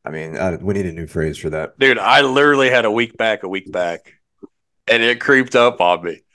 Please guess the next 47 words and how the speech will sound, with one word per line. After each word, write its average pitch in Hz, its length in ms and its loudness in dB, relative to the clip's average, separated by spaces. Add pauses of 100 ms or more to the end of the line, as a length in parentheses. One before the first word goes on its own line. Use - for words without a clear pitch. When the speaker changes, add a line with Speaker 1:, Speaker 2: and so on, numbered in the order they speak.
(400)
Speaker 2:
It 139 120 6
was 123 260 6
two 185 200 0
weeks 151 260 6
ago, 127 300 4
I 113 120 4
was 113 180 -2
roofing. 104 680 -4 (200)
Three 139 180 2
days 127 260 2
later, 117 360 4
I'm 104 140 -2
sore. 110 500 0
Four 120 280 -2
days 110 260 -4
later, 107 320 0
I'm 92 120 -8
stiff, - 600 -4
can't 98 300 -6
move. 95 420 -2 (380)
Then 123 100 0
I 131 100 4
go, 127 160 4
Speaker 1:
<laughs> 135 60 -18
Speaker 2:
then 185 180 6
I 175 60 6
go 165 120 6
try 151 200 6
to - 60 0
play 127 140 6
basketball 117 720 0
for 110 100 -14
about 104 260 -4
ten 107 240 -4
minutes, 104 380 -6
and 101 100 -14
then 98 100 -4
all 98 80 2
of 95 60 -2
a - 20 -10
sudden, 101 200 0
my 92 100 0
back's 92 320 -2
like, 90 160 -10
"Nope, 95 300 2
you're 95 140 -2
old." 90 340 -2